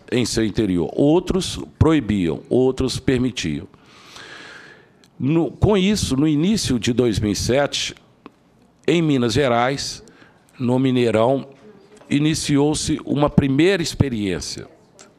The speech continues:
Então, o Mineirão foi o primeiro grande estádio do país a restringir, é, o consumo de bebida alcoólica em seu interior. Com esta proibição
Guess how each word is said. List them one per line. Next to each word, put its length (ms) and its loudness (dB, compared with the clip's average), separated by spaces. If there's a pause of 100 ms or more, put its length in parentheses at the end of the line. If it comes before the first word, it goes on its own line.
(160)
Então, 400 2
o 160 -2
Mineirão 440 2
foi 140 0
o 20 -6
primeiro 460 2
grande 440 0
estádio 460 0
do 120 -2
país 580 -2 (800)
a 260 2
restringir, 920 -2 (800)
é, 840 2
o 100 2
consumo 560 0
de 100 -4
bebida 360 0
alcoólica 760 -2 (460)
em 140 -2
seu 260 0
interior. 580 -4 (580)
Com 200 2
esta 580 0 (720)
proibição 760 0